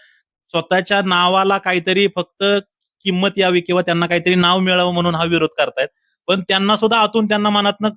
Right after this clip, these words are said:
एवढंच वाटतं, की असा नेता भविष्यात होणे पण नाही, की जो आज पहाटे पाच वाजल्यापासून विकास कामांचं जर तो, अ, भूमिपूजन करत असेल, काय उद्घाटन करत असेल आणि पहाटे पाच वाजल्यापासून जर जाऊन प्रत्येक काम कसं चाललंय, काय चाललंय, बाबा ते चांगल्या दर्जाचं व्हावं, चांगला कॉन्ट्रॅक्टर तिथं यावं,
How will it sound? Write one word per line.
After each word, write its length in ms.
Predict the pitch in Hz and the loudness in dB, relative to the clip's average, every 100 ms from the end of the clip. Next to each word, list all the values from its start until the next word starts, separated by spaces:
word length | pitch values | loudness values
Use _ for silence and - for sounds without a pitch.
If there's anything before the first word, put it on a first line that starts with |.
| - | -2
एवढंच 320 | 185 196 220 | 2 4 2
वाटतं, 220 | 202 175 180 | -2 -4 -6
की 200 | 233 226 _ _ _ _ | -6 -6 _ _ _ _
असा 260 | 151 180 247 | -2 0 2
नेता 340 | 247 247 254 | 2 2 0
भविष्यात 440 | 240 208 214 - 240 | 0 0 0 0 -4
होणे 300 | - 220 226 | 0 2 4
पण 160 | 240 226 | 2 0
नाही, 180 | 151 107 | 0 -4
की 160 | 160 | -6
जो 140 | 160 185 | -4 -2
आज 200 | 190 - | -2 -4
पहाटे 260 | 151 139 175 175 | -10 -4 -4 0
पाच 200 | 175 175 | -2 -2
वाजल्यापासून 580 | 180 175 175 170 - 180 | -4 -4 -4 -4 -6 -6
विकास 320 | 175 202 - | -4 -4 -2
कामांचं 420 | 185 180 180 180 | -2 0 -2 -2
जर 160 | 180 180 | -4 -2
तो, 300 | 185 208 214 _ _ _ | -2 -2 -4 _ _ _
अ, 140 | 123 127 | -2 0
भूमिपूजन 540 | 139 175 196 196 196 | 4 4 4 2 0
करत 240 | 180 180 | 0 -2
असेल, 220 | 175 170 180 | -2 -2 -2
काय 140 | 175 | 2
उद्घाटन 460 | 175 165 170 170 180 | 2 2 -4 -2 -4
करत 260 | 180 170 | -2 -2
असेल 220 | 165 175 | -2 -2
आणि 80 | 170 165 | -4 -4
पहाटे 260 | 147 139 175 | -6 -4 -4
पाच 240 | 165 170 | -2 -2
वाजल्यापासून 520 | 170 165 170 165 170 170 | 0 -2 -2 -4 -4 -2
जर 220 | 185 226 - _ _ _ - | 0 0 -4 _ _ _ -6
जाऊन 220 | 147 175 202 | -2 0 0
प्रत्येक 500 | 202 185 - 214 208 | 0 -2 -2 -2 0
काम 160 | 214 | -2
कसं 320 | 214 196 233 | 0 0 0
चाललंय, 400 | 226 208 170 127 | 0 0 0 -2
काय 300 | 110 - 202 | -4 -4 -2
चाललंय, 360 | 214 202 175 151 | 0 -2 0 0
बाबा 240 | 151 160 | -2 -2
ते 180 | 170 185 | -2 -2
चांगल्या 360 | 175 175 170 180 | -4 -4 -2 0
दर्जाचं 460 | 175 170 180 175 | 0 0 -4 0
व्हावं, 360 | 190 165 165 135 | 2 4 4 2
चांगला 360 | - 143 147 165 | 0 -4 -2 -2
कॉन्ट्रॅक्टर 560 | 165 156 170 170 - | -2 -2 -2 -6 -4
तिथं 240 | 175 175 175 | -2 0 0
यावं, 320 | 165 156 | 2 2